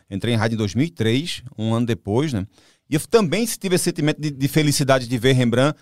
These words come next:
narrando Copa do Mundo, né? É, do mesmo jeito que, que, que a, a, assim, a, as pessoas ficam felizes pelo sucesso do pernambucano de tá representando e tal. Aquilo que o Marcel falou aqui de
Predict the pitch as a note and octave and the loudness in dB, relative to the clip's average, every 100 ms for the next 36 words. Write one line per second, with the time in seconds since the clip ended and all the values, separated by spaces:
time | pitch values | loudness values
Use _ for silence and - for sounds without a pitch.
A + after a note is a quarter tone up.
0 | _ _ - C#3 C3 B2+ E3+ D#3 D3+ D3 | _ _ -4 0 2 4 4 4 4 4
1 | C#3+ B2+ B2 A2+ G2 A2 - - _ _ | 4 4 4 4 0 -4 -12 -20 _ _
2 | A2+ C3 C3+ C3 _ - G3+ G#3 A#3+ A3 | 2 4 4 0 _ -4 0 2 4 2
3 | D3 E3 G#3+ E3+ A#2+ - _ _ _ - | 4 4 4 0 -6 -6 _ _ _ -4
4 | D3 D3+ D3 C#3+ C3+ C3 A#2 - - C3 | 2 4 6 6 4 2 -2 -8 -4 0
5 | C3 C3 B2+ A#2+ A2 F#2+ - _ _ - | 2 2 2 0 -2 -6 -12 _ _ -2
6 | C#3+ - B2 - - - A2+ A#2 B2 C3 | -2 -2 -6 -6 -6 -2 -2 -2 -4 -2
7 | B2+ - C#3+ E3+ F3 - - _ _ _ | -4 -4 -2 -2 -2 -4 -16 _ _ _
8 | - - F#3+ G#3+ F#3+ G3 D#3+ F#3+ E3 - | -20 -4 -2 2 2 2 2 0 -2 -2
9 | E3 E3 D3 D#3+ D#3+ D3 F3+ F#3 F3 E3 | -4 -4 2 2 2 -2 4 4 6 2
10 | - D#3+ G3 F3+ D3 E3 D#3+ D#3+ C#3+ C#3+ | 2 4 4 2 0 2 2 2 2 2
11 | D3 F3 D3+ - D#3 E3+ - - _ F#3 | 2 2 2 2 2 0 -6 -20 _ -2
12 | F3+ F3 - F3 E3 E3+ E3 E3 D#3 D#3 | -2 0 2 4 4 6 4 2 0 0